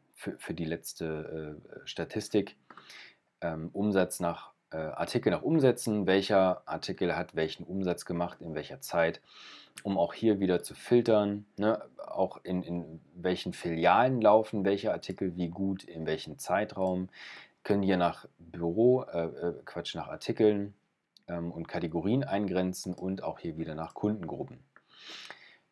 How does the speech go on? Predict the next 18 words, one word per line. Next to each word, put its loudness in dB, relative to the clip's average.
Genau, 4
also 8
hier 6
sehe 8
ich 2
dann 2
auch 6
Summe 2
Artikelverkäufe, 2
Gesamtumsatz 0
ohne 8
Versandkosten, -2
die 0
Versandkosten -4
und -10
Gesamtumsatz -4
mit -2
Versandkosten, -8